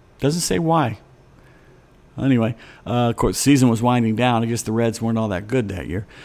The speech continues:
Nineteen forty-eight, Indians right-hander Don Black, while batting in the second inning at Cleveland Stadium against Saint Louis,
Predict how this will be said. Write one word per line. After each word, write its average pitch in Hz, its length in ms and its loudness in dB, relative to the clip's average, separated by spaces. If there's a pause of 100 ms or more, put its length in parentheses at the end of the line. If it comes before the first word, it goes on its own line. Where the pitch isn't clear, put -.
(100)
Nineteen 151 300 4
forty-eight, 160 560 4
Indians 147 340 4
right-hander 143 400 4
Don 123 340 2
Black, 131 440 4
while 113 120 -2
batting 131 380 4
in 131 60 4
the 104 80 0
second 160 420 2
inning 151 460 6
at 104 160 -4
Cleveland 147 360 4
Stadium 147 460 4
against 123 340 2
Saint 107 360 -2
Louis, 170 440 2